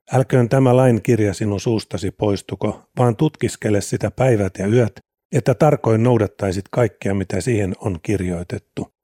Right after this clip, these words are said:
Silloin sinä onnistut teilläsi ja silloin sinä menestyt. Olenhan minä sinua käskenyt, ole luja ja rohkea, älä säikähdy, äläkä arkaile,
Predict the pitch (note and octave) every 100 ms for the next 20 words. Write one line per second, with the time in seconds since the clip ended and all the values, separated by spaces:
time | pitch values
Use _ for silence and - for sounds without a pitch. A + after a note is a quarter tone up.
0 | _ - - F3 C#3 G#2 B2 G2+ - C3
1 | C3 G#2 G#2+ F#2 - C#3 B2 G#2+ - G#2+
2 | - G#2+ D3+ D3 G#2 F#2+ G2 F#2 F#2 F#2+
3 | F#2 - - - - _ _ _ - C#3
4 | A2 A#2+ D3+ B2 G2+ A2+ F#2+ F2+ G2+ F2+
5 | - F2+ F2+ - _ D#3 D3 G#2+ A#2+ A#2+
6 | G2 F2+ F#2+ G#2 - - F#2 - C3+ D3
7 | G#2+ - B2 A#2 A#2 G#2 G2 _ _ _
8 | - A#2+ G2+ G#2 G2+ G#2 - F#2+ F#2